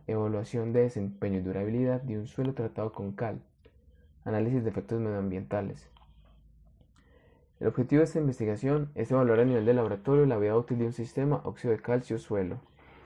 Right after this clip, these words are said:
y establecer sus efectos sobre el medio ambiente, prediciendo la durabilidad de los materiales en el tiempo de uso, de tal manera que se pueda determinar la efectividad y tiempo de servicio de una vida estabilizada con este material.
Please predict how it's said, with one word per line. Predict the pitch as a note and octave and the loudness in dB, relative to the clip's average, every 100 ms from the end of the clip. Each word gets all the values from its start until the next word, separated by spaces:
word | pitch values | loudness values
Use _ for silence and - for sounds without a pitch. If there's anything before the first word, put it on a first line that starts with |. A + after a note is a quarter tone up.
| - | -4
y | G#2 | -2
establecer | - A#2 A2+ C#3 | 0 2 4 4
sus | C#3+ B2+ | 2 -2
efectos | A2+ C#3+ C#3+ C#3 | 0 0 0 0
sobre | A#2 | 2
el | G#2+ | 2
medio | G2+ G#2 | 2 2
ambiente, | A2+ A2+ G2 G2 B2 - - - - - - - - | 2 2 0 -4 -14 -18 -20 -20 -20 -20 -20 -20 -4
prediciendo | - B2+ C3 C3 D#3+ | 4 4 6 6 8
la | D3+ | 8
durabilidad | B2+ A#2+ A#2 A#2 | 6 4 6 6
de | |
los | C#3 | 8
materiales | C3 A#2 G#2 C#3 D3 | 4 2 4 6 4
en | A#2 | 4
el | G#2+ | -2
tiempo | G#2+ G2+ G2+ | -2 -4 4
de | A#2 | 6
uso, | A#2 B2 - - _ - - - - - | 6 4 -4 -16 _ -20 -20 -20 -20 -4
de | G#2+ | -2
tal | A2+ B2 | 2 4
manera | C3+ D3+ D#3 | 8 8 6
que | D#3 | 2
se | C3 A2+ | -4 -4
pueda | - A#2 | 2 6
determinar | B2+ C#3+ C3 A2+ A2+ C#3+ | 6 4 0 0 2 4
la | C#3+ B2+ | 4 4
efectividad | A#2 G#2 - G#2+ G#2 B2+ C#3+ | 2 -4 -4 2 4 4 2
y | B2 | -4
tiempo | G#2 A2 G#2 B2+ | -2 -2 0 0
de | |
servicio | C3+ A2+ A2+ C#3 C#3 | 0 -2 0 0 2
de | |
una | A#2 A2+ | 2 2
vida | A2+ | 2
estabilizada | A#2+ - G#2 G2+ - C3+ C#3 C#3+ | 2 0 -4 -2 -2 0 0 0
con | - | -4
este | D3 - A2+ | -6 -2 -2
material. | G#2 G#2+ G#2 A2+ C#3 | -2 0 4 4 2